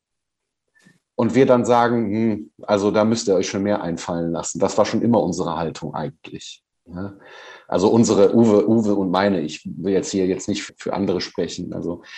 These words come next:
ich weiß, dass ich als Messdiener früher diese Witze, von denen ich eben erzählte, die habe ich liebend gern, äh, erzählt bekommen und auch gerne weitererzählt. Ich weiß aber auch, dass die ein oder andere fromme Großmutter damit ihre Probleme hatte.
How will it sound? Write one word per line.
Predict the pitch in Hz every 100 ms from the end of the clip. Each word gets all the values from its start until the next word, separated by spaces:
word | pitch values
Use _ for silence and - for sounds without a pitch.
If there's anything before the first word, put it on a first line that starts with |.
| -
ich | 127 123
weiß, | 120 127 -
dass | 110
ich | 131 -
als | 107 113
Messdiener | 120 123 113 107
früher | - 120 107
diese | 101 92 90
Witze, | 117 - 113
von | - 101
denen | 101 104 85
ich | -
eben | 95 92
erzählte, | - - 95 92 92 - - -
die | 104
habe |
ich | 110
liebend | 110 120 147 123 110 -
gern, | 101 104 104 104 - - - - _
äh, | - 104 104
erzählt | - - 123 123
bekommen | 131 - 117
und | 110
auch | 90
gerne | - 104 104
weitererzählt. | 87 123 - 104 151 143
Ich | 120
weiß | 139 156
aber | 117 127
auch, | 135 143
dass | 131 -
die | 123
ein | 127
oder | 135 120
andere | 120 127 120
fromme | - 120 120
Großmutter | - 107 107 143 147
damit | 135 143 151
ihre | 151 160
Probleme | 214 196 226 87 -
hatte. | -